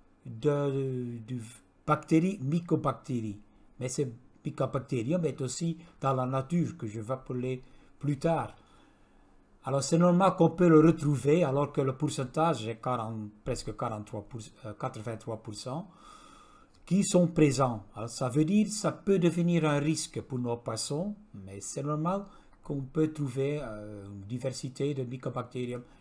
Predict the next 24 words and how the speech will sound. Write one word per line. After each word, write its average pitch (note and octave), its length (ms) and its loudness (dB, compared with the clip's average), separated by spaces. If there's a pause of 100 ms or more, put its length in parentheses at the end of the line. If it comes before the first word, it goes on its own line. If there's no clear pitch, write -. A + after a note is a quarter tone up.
(100)
chez - 160 -10
nos A2 140 -8
poissons. G#2 440 -12 (1040)
En C#3 200 0
Espagne D#3 500 2
aussi, E3+ 320 0
une, D#3 280 2 (220)
une C#3 140 0
étude E3 480 0
sur B2+ 320 -6 (680)
trente-huit D#3+ 500 0
taxons E3 580 0
de D3 80 -2
divers, C3+ 520 -4
chez D3+ 220 -2
divers C#3 500 -2
animaleries C3+ 720 0 (540)
et A#2+ 80 -4
chez C#3 160 -4
des B2 180 -4
amateurs A#2+ 540 -2
privés, A#2+ 500 -4 (720)
et B2+ 80 0
sur C#3+ 200 -2